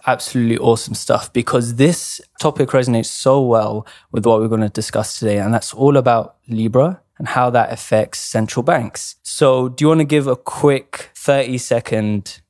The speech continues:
pitch about what Libra is, so that, you know, we could let everyone know what exactly this Facebook currency is, what they're trying to do, and then we'll do a little bit of a deep dive, and then we could go into how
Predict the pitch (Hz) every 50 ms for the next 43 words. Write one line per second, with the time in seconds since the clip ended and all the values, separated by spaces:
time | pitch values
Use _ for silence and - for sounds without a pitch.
0 | _ _ - - 123 113 - - 110 104 107 107 - - 113 113 117 120 113 107
1 | - - - - 117 113 107 101 113 107 104 107 117 139 175 185 - - - -
2 | _ _ - - 120 113 110 110 110 110 104 104 - - _ - - - - -
3 | _ _ - 131 120 117 113 113 107 107 113 117 117 - - 127 113 107 - 127
4 | 127 120 110 123 120 120 117 113 113 117 113 113 113 117 120 120 117 120 113 113
5 | 117 113 107 - - - 110 107 - _ _ - - - - - - - - 92
6 | 110 110 - - - - - - - 113 110 107 - - 107 110 131 135 131 127
7 | 120 117 107 - 123 110 - - - 110 107 104 104 - 123 123 127 135 127 113
8 | 110 110 110 110 110 110 110 110 110 110 - 135 127 123 127 131 139 - 127 120
9 | 127 120 117 117 113 113 - 139 151 156 160 151 151 170 190 196 170 147 139 135
10 | 131 127 123 120 - 127 123 120 120 120 117 117 - - 110 - - 110 107 107
11 | 107 104 -